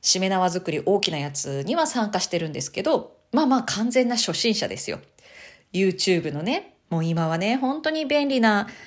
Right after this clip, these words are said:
というかありがたい世の中で、しめ縄の、縄の結い方とか、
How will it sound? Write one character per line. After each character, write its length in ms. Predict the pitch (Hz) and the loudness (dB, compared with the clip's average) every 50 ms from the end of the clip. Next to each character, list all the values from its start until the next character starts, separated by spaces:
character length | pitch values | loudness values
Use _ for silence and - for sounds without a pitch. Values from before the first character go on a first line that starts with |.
| - _ - | -16 _ -2
と 80 | 190 | -2
い 40 | 185 | -2
う 40 | 175 | 0
か 140 | - 156 139 | 0 -2 0
あ 80 | 165 190 | 2 2
り 120 | 202 214 | 2 4
が 120 | 220 226 | 4 4
た 160 | 226 233 240 226 | 4 4 4 4
い 100 | 208 180 | 4 2
世 100 | 165 160 | 2 0
の 120 | 180 196 | 0 0
中 240 | 180 170 - 139 135 | -2 -2 -2 -4 -6
で、 240 | 131 - - - _ _ _ _ _ | -6 -8 -10 -12 _ _ _ _ _
し 240 | - - - - 170 | 0 2 2 4 4
め 100 | 175 185 | 2 0
縄 300 | 185 190 185 185 180 175 | 2 2 2 2 2 2
の、 240 | 170 170 170 170 - - - - - - | 2 2 0 0 -2 -6 -18 -18 -10 -2
縄 320 | 160 175 202 208 196 180 | 0 2 4 4 4 2
の 240 | 160 151 151 143 - - _ - | 2 0 -2 -4 -10 -14 _ 0
結 100 | 170 180 | 2 2
い 140 | 208 208 208 | 2 2 0
方 240 | - 214 202 208 202 | -2 -4 -4 -2 -2
と 100 | - - | -4 -4
か、 120 | - 147 | -4 -6